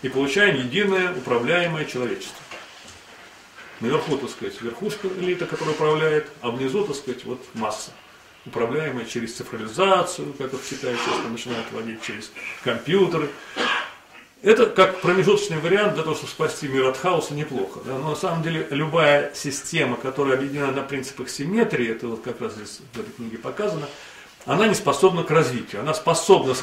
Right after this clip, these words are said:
какое-то время быть, э, консервом, сохранить сама себя какое-то время,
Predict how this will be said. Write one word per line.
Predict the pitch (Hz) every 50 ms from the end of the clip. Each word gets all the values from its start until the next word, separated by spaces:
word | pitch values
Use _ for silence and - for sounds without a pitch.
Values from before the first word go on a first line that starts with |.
| -
какое-то | - 151 - 165 - - 147
время | 143 151 147 127 123 117
быть, | 120 143 131 - - - -
э, | 117 113 110 -
консервом, | 139 139 135 - - 202 175 131 113 -
сохранить | - - 127 - 143 139 139 131 -
сама | 135 131 131 127
себя | - 160 160 214 240 240 - - - - - - - - - - - - - - - - - -
какое-то | - 123 - 131 113 - 127
время, | 120 123 117 101 -